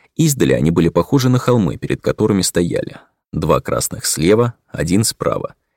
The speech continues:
Дорога между ними уводила в полумрак. Так, во всяком случае, казалось с пустынной равнины. Строения были невероятно древними.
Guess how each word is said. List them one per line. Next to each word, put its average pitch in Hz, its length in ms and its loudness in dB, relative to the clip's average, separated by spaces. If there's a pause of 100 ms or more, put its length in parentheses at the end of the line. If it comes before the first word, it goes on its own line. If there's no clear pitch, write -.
(240)
Дорога 117 400 4
между 110 280 2
ними 110 260 4
уводила 82 400 2
в - 100 -10
полумрак. 90 640 0 (480)
Так, 139 180 0
во 131 120 2
всяком - 300 -2
случае, - 360 -2
казалось 90 420 2
с - 60 -4
пустынной 64 460 -2
равнины. 55 480 -4 (680)
Строения 117 640 2
были 80 200 2
невероятно 104 560 4
древними. 64 560 0